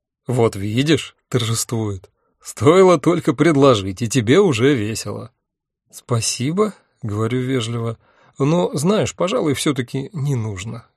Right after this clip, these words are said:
Не моя эта стезя. Я бы сама тебя с наслаждением связала и где-нибудь заперла. Дай мне волю. К тому же в кладовке у меня будет масса возможностей подумать.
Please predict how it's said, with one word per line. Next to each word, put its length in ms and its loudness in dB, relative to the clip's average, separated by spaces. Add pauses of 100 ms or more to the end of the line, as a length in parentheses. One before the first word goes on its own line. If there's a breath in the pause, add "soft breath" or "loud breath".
(140)
Не 160 2
моя 380 4
эта 260 -8
стезя. 500 -6 (440 soft breath)
Я 180 0
бы 100 0
сама 280 4
тебя 240 4
с 80 -4
наслаждением 640 2
связала 500 0
и 120 -8
где-нибудь 440 -4
заперла. 560 -2 (120)
Дай 280 0
мне 180 2
волю. 400 -6 (440 soft breath)
К 80 -20
тому 280 4
же 300 6
в 80 -6
кладовке 520 6
у 80 2
меня 200 0
будет 240 -2
масса 320 0
возможностей 720 0
подумать. 680 -4